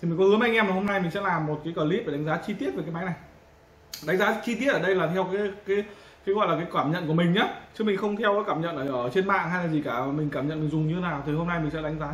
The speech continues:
chi tiết cho anh em một cách chân thực nhất. Thì, ờ, trong cái đánh giá chi tiết này ấy, thì rất là nhiều anh em hỏi cái sản phẩm này chơi game có tốt hay không.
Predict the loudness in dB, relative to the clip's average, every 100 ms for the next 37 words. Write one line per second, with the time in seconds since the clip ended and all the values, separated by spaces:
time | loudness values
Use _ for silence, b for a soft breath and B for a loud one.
0 | -6 -6 -4 -4 -4 -4 -6 -6 -10 -4
1 | -4 0 -2 -4 B B B B -6 0
2 | 2 4 6 6 6 2 B B -6 0
3 | 2 2 2 0 0 2 2 2 2 4
4 | 4 4 2 0 0 0 0 -2 -2 -4
5 | -2 -2 0 2 4 4 4 2 4 4